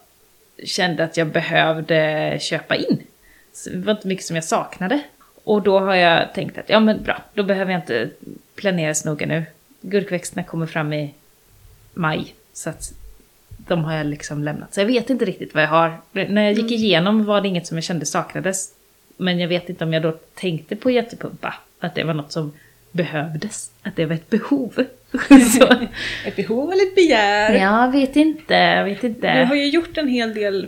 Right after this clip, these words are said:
Speaker 2: försök till att odla riktigt stora plumper, men nu
Speaker 1: Ja.
Speaker 2: har du ju liksom egna kaniner och lite sånt där.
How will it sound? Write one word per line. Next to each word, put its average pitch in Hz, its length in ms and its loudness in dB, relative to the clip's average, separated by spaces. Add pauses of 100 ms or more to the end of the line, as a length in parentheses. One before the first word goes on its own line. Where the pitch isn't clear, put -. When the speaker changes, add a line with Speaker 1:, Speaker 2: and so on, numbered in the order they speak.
Speaker 2:
försök 247 480 -2
till 214 140 -10
att 196 120 -10
odla 226 280 -4
riktigt 269 280 -8
stora 185 320 -8
plumper, 196 560 -6
men 262 160 2
nu 277 60 2
Speaker 1:
Ja. 311 80 2
Speaker 2:
har - 160 4
du 302 80 0
ju 302 60 -2
liksom 285 220 -8
egna 277 280 -4
kaniner 269 760 -2
och 302 60 -4
lite 294 180 -6
sånt 294 240 -10
där. 254 340 -6